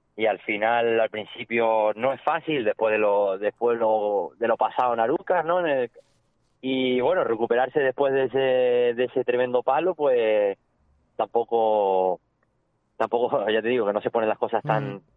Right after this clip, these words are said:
Speaker 1: tan fáciles y cuesta arrancar un poco,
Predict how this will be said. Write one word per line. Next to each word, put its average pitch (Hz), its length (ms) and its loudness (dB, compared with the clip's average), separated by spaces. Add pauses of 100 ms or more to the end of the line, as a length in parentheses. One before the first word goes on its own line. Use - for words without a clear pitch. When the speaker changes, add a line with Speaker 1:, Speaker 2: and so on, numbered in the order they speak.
(120)
Speaker 1:
tan 110 200 -2
fáciles 127 520 0
y 101 400 -4
cuesta 120 260 -2
arrancar 107 320 -2
un 104 100 -8
poco, 165 460 0